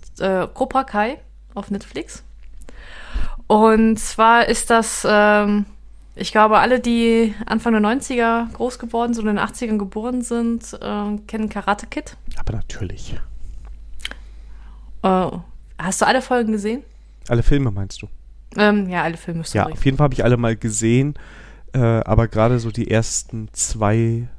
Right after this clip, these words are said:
Speaker 2: es sind, äh, sind das nicht zwei und der dritte ist dann mit, es sind zwei, ne?
Speaker 1: Nein, es sind vier.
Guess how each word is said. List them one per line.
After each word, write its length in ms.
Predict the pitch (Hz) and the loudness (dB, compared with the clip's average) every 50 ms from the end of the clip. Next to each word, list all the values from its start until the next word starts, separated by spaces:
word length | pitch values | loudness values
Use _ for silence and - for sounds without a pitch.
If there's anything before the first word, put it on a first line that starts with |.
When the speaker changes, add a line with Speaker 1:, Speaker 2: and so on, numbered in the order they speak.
| - - - - - - - - - - - - - - - - - - | -16 -18 -20 -20 -20 -20 -20 -20 -20 -20 -20 -20 -20 -20 -20 -12 -8 -8
Speaker 2:
es 100 | - - | -6 -6
sind, 120 | - - | -4 -2
äh, 100 | 123 113 | -2 -2
sind 240 | 104 104 98 117 131 | -2 -4 -4 -4 -4
das 120 | 135 - | -4 -4
nicht 160 | 147 - - | -4 -4 -4
zwei 180 | - - 127 131 | -2 0 0 0
und 100 | 127 117 | 2 0
der 60 | 113 | -2
dritte 300 | - - 110 120 - 143 | -2 -2 -2 -2 -2 -4
ist 200 | 143 - - - | -6 -6 -4 -2
dann 120 | 127 123 120 | -2 -2 -2
mit, 300 | 123 - - - - - - - - - - - - - | -6 -8 -10 -14 -16 -16 -18 -20 -20 -20 -20 -12 -8 -4
es 100 | - - | -4 -2
sind 100 | 139 - | -2 -4
zwei, 320 | - - 147 147 127 98 | -2 0 2 2 2 0
ne? 180 | 95 98 127 151 - - - - - - - - - - | -2 -6 -8 -8 -10 -16 -20 -20 -20 -20 -20 -14 -8 -4
Speaker 1:
Nein, 260 | 214 196 185 190 202 | -2 0 0 0 -2
es 100 | 208 - | -2 -2
sind 120 | 220 208 | -2 -4
vier. 400 | - - - 233 202 180 160 151 | -4 -6 -6 -4 -2 -2 -4 -6